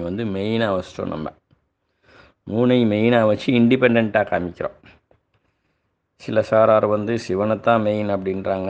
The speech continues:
சில சாரார் நாராயணனைத்தான் main அப்படின்றாங்க,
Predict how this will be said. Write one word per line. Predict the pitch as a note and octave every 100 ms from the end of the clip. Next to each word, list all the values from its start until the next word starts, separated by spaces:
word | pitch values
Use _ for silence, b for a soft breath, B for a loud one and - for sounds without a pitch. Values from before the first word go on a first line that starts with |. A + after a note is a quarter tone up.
| G2
சில | - - F#2+
சாரார் | - G2 G2 F#2+
நாராயணனைத்தான் | F2+ F2+ G2 F#2+ F#2+ F#2 F#2 G#2 F#2+
main | F#2 F#2
அப்படின்றாங்க, | F#2 E2+ E2+ F2 E2+